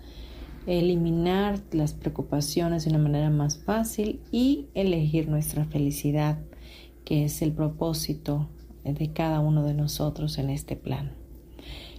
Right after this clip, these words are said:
Mi nombre es Marta Silva y, pues, te abrazo con el alma y, y gracias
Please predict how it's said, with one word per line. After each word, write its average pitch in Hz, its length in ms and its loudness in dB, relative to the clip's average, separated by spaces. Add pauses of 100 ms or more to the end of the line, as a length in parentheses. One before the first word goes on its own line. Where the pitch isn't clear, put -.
(120)
Mi 202 80 6
nombre 247 360 4
es 285 80 4
Marta 185 440 0
Silva 220 640 0 (100)
y, 156 480 2 (120)
pues, 160 220 -6
te - 80 0
abrazo 190 720 0
con 156 200 0
el 147 160 2
alma 175 400 -2
y, 156 180 -6
y 156 140 0
gracias 156 680 -2